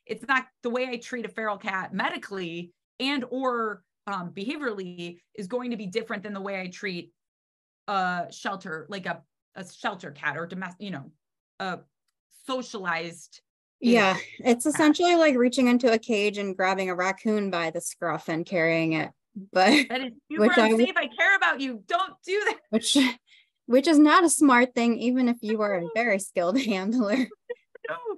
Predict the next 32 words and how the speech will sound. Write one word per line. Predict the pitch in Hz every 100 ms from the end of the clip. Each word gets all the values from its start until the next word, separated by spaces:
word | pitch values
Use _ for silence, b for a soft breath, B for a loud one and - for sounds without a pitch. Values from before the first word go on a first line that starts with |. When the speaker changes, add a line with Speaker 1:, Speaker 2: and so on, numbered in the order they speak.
| B B
Speaker 1:
that's | 285 302
what | 349
I'm |
saying. | 277 294 269
Like, | 226 214 _ _ _ _
and | 254
if | 277 294
we | 294
do | 233 330
need | 320 294 226
thorough | 269 247 233
diagnostics, | 226 220 208 208 208 208 202
like, | 196 185 _ -
that's | 247 240
why | 262 247
we | 233
sedate | 226 226 185 269 202
animals. | 202 202 196 190
I've | 190 202
worked | 208 226 214
in | 214
spay | 190 208
and | 196
neuter | 190 185
clinics, | - 180 180 180
and | 190
when | 190
we're | 190
doing | 185 285 247
T | 196 214
N | 196
R, | 185 180 180